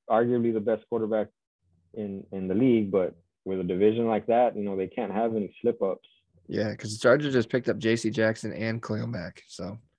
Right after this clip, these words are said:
Speaker 1: Yeah, that's
Speaker 2: Yeah. <laughs> They're
Speaker 1: Hey, man,
Speaker 2: stacking.
Speaker 1: but, uh, I don't know what they're doing with their salary cap, but Stephen Jones don't like it.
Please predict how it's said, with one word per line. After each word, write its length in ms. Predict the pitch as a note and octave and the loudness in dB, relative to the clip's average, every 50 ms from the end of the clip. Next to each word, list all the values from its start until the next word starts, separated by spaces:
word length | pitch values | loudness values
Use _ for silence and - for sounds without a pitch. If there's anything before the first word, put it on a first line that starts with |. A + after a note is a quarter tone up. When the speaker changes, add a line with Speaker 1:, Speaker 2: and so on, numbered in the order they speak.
| _ | _
Speaker 1:
Yeah, 180 | - - - F2 | -20 -18 -12 -6
that's 240 | F2+ F#2+ F2 - _ _ _ _ _ - | -4 -4 -4 -6 _ _ _ _ _ -8
Speaker 2:
Yeah. 300 | - G#2 G#2+ G#2 A#2 B2 | -2 0 2 2 2 0
<laughs> 500 | B2 - - G2+ - - - _ _ - | -4 -8 -8 -8 -8 -10 -14 _ _ -4
They're 520 | C#3 - - - - - - _ - A#2 | -4 -4 -4 -8 -20 -20 -8 _ 2 4
Speaker 1:
Hey, 120 | A#2+ A#2+ | 4 6
man, 20 | A2+ | 6
Speaker 2:
stacking. 280 | A2+ G#2 G#2+ G#2 G#2 G2+ | 6 6 6 4 4 4
Speaker 1:
but, 220 | G2+ G2+ G2 - _ _ _ _ _ _ _ _ _ _ _ _ _ _ - | 4 2 2 0 _ _ _ _ _ _ _ _ _ _ _ _ _ _ 2
uh, 420 | G#2+ G#2 G2+ G2+ F#2+ F#2 F2+ E2+ F2 - - _ - | 4 4 6 6 4 4 2 -2 -4 -10 -12 _ -2
I 100 | - A2 | 0 0
don't 120 | A2+ A2+ | 0 0
know 320 | A2+ A2 A2 G#2+ G2+ - - _ _ | 0 0 -2 -2 -4 -6 -10 _ _
what 160 | - A2 G#2 | -2 -2 0
they're 120 | - G#2+ G#2 | 0 0 0
doing 320 | G#2 A2 A2 G#2+ G#2+ G#2 | 0 0 0 0 0 -2
with 100 | G2 - | -2 -2
their 180 | - G#2+ G2 - - | -4 -4 -6 -4 -2
salary 300 | A2 G#2 G#2 G2+ F#2+ F2+ | 0 2 2 2 0 -2
cap, 260 | - - F#2 F2+ - | -2 -2 -2 -2 -2
but 200 | - E2 - - - _ _ _ _ _ _ _ _ _ _ _ _ _ _ _ _ _ _ _ _ | -4 -4 -6 -6 -6 _ _ _ _ _ _ _ _ _ _ _ _ _ _ _ _ _ _ _ _
Stephen 280 | - A#2 A2 G#2+ G#2 G2 | -2 0 2 2 2 4
Jones 320 | G#2 G#2 G2+ G2 F#2 F2 | 4 4 4 2 2 0
don't 200 | F#2+ G2+ F#2+ F#2+ | 0 0 0 2
like 160 | F#2+ F#2+ F2+ F2 | 2 2 2 0
it. 160 | E2+ - _ | -2 -6 _